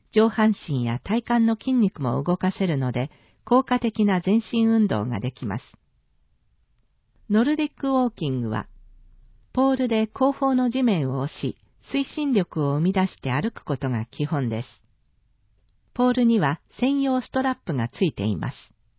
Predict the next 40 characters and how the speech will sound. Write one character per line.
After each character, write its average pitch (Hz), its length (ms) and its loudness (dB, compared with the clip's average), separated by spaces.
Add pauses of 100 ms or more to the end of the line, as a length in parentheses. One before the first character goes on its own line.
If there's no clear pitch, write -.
(420)
ポ 233 140 -2
イ 277 120 -2
ン 262 60 -6
ト 220 220 -4
は、 214 180 0 (320)
ポ 277 200 2
ー 269 40 -2
ル 247 200 0
を 220 100 2
軽 214 320 -2
く 214 120 -2
握 175 320 2
り、 139 200 -4 (540)
後 269 220 2
方 254 260 0
に 233 200 2
押 190 160 0
す 240 180 -4
際 202 240 0
は 123 280 -2
手 269 100 0
の 214 140 4
ひ 147 160 -2
ら 117 180 0
を 113 60 0
開 156 320 -2
い - 40 -4
て 107 140 -6
い 95 140 -4
る。 - 160 -16 (1300)
ポ 320 180 2
ー 330 40 2
ル 320 120 -2
ウ 311 40 -2
ォ 311 160 0
ー - 40 -12
キ 185 140 -4
ン 156 100 0
グ 143 80 -2
は、 147 220 -2